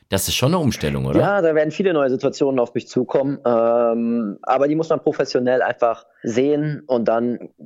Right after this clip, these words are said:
Speaker 2: gucken, was passiert und wie man auf die Situation reagiert. Ähm, j-, jeder sagt sich wahrscheinlich vorher,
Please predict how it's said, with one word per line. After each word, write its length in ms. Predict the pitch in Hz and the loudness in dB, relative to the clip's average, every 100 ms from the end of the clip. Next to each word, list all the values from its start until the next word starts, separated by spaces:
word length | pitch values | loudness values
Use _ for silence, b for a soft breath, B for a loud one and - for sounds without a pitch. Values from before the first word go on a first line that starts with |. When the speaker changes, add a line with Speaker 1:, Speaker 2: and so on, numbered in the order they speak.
| - | -4
Speaker 2:
gucken, 440 | 156 151 147 143 95 | -4 0 0 -2 0
was 220 | 117 - | -2 0
passiert 560 | 110 - 120 127 123 - | -2 0 0 0 -2 -4
und 360 | 95 104 104 | 0 0 0
wie 80 | 120 | 0
man 100 | 110 | 2
auf 120 | 98 | 0
die 80 | - | -2
Situation 480 | 107 117 101 113 110 | -2 0 -2 -2 0
reagiert. 540 | 104 98 110 117 - - - | 2 2 2 0 -4 -20 -10
Ähm, 640 | 110 101 98 101 101 104 - | -4 -2 -2 -4 -6 -8 -12
j-, 200 | - 139 | -8 -2
jeder 380 | 147 120 151 143 | 0 0 2 2
sagt 200 | 113 110 | 2 0
sich 140 | 135 120 | 0 0
wahrscheinlich 400 | 120 131 127 - | 0 0 -2 0
vorher, 280 | 117 117 | 2 2